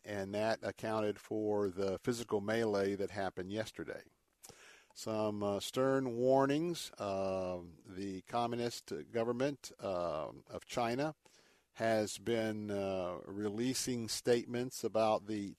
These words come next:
terrorist environment that's happening at the Hong Kong airport. They were told, uh, in no uncertain, certain terms not to show up and protest there today,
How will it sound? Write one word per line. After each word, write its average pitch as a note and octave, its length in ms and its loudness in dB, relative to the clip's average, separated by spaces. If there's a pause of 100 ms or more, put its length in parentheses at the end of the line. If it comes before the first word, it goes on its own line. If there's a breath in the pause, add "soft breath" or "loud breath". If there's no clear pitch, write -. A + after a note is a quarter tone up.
terrorist B2+ 640 2
environment A#2 720 2
that's - 160 -8
happening A2+ 360 2
at G#2 80 -4
the - 100 -2
Hong G#2+ 240 0
Kong G#2+ 300 0
airport. A2+ 520 0 (680 loud breath)
They G#2 260 4
were G#2+ 220 4
told, A#2 640 6
uh, G#2 280 4
in G#2 200 -4
no A2+ 200 0
uncertain, G#2+ 460 -2
certain A2 380 -4
terms A2+ 500 -4
not G#2+ 220 -2
to G2+ 100 -10
show A2 260 2
up A2 120 0
and G2 100 -6
protest G#2+ 540 0
there G2+ 280 2
today, G#2 520 0